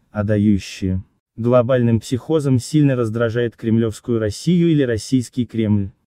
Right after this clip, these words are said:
А с учётом того, что в планы Путина и клики входят вооружённый до зубов Азербайджан и Турция, всё окончательно становится на свои места. Понятно, что Россия вооружает Азербайджан против Армении. Турцию вооружает в поддержку Азербайджану.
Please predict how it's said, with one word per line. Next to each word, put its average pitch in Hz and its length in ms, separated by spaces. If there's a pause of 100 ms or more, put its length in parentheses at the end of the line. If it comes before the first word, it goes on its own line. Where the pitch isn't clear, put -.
(140)
А 127 120
с - 100
учётом 139 460
того, 160 520 (140)
что - 240
в - 120
планы 170 380
Путина 143 460
и 127 40
клики 185 400
входят 180 420
вооружённый 147 540
до 147 140
зубов 139 360
Азербайджан 123 760
и 147 160
Турция, 127 720 (160)
всё - 240
окончательно 135 760
становится 117 600
на 110 80
свои 110 280
места. 104 540 (240)
Понятно, 160 560
что 151 180
Россия 151 420
вооружает 139 560
Азербайджан 139 760
против 127 360
Армении. 110 720 (300)
Турцию 170 500
вооружает 143 580
в - 60
поддержку 156 560
Азербайджану. 123 960